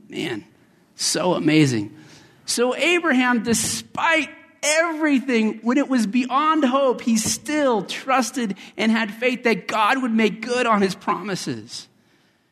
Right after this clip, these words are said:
Wow. Now we start to see, okay, this is a little bit, uh, what it looks like to have a faith like Abraham's.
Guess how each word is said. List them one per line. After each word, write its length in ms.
Wow. 760
Now 220
we 100
start 300
to 80
see, 280
okay, 320
this 280
is 100
a 80
little 300
bit, 360
uh, 340
what 320
it 180
looks 280
like 320
to 80
have 400
a 80
faith 600
like 440
Abraham's. 800